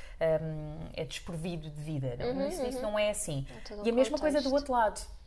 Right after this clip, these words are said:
Speaker 1: e a mesma coisa do outro
Speaker 2: Exato.
Speaker 1: lado, que eu acho que isso também se esquece. Então, hum, se nós não estamos disponíveis para uma indução,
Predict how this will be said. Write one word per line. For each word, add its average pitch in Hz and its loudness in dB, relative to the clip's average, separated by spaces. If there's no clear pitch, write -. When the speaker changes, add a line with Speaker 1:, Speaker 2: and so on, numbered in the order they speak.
Speaker 1:
e 175 -6
a 180 -2
mesma 247 0
coisa 208 -4
do 185 -4
outro 202 2
Speaker 2:
Exato. 185 0
Speaker 1:
lado, 156 0
que - 4
eu 214 12
acho 220 2
que - -4
isso 262 -2
também 254 2
se 254 -4
esquece. - -2
Então, 202 -2
hum, 202 0
se - -6
nós 233 2
não 247 2
estamos 262 -2
disponíveis 202 -6
para 190 4
uma 190 -2
indução, 180 -4